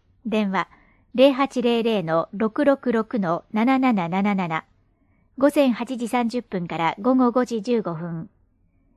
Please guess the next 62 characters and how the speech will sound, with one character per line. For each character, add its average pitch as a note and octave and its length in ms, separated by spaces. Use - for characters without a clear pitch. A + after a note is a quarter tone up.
土 B3+ 120
曜、 D4 220
日 A#3 300
曜、 F3+ 260
祝 - 240
日 B3+ 240
等 A#3 260
を E3 80
含 - 300
む。 E3+ 160
特 A3 180
設 D4 300
ホ C4 160
ー B3 40
ム A#3+ 120
ペ A3+ 200
ー F3+ 40
ジ、 E3 200
エ C4 120
イ C#4 60
チ - 120
テ C4+ 140
ィ C4 60
ー - 20
テ C#4 80
ィ C4+ 60
ー B3 40
ピ C4 200
ー - 20
エ B3 60
ス - 100
コ B3 160
ロ G3 100
ン E3 220
ス - 180
ラ B3 60
ッ C4+ 40
シ - 140
ュ - 20
ス - 140
ラ G3+ 80
ッ G3+ 60
シ - 220
ュ - 60
ダ A3+ 140
ブ C4+ 100
リ D4 100
ュ C#4+ 80
ー - 20
ダ C#4+ 100
ブ C#4 80
リ B3 140
ュ - 20
ー A#3+ 40
ダ C4 120
ブ G#3+ 100
リ E3 120
ュ - 20
ー - 20
ド G3+ 100
ッ G3 60
ト E3 160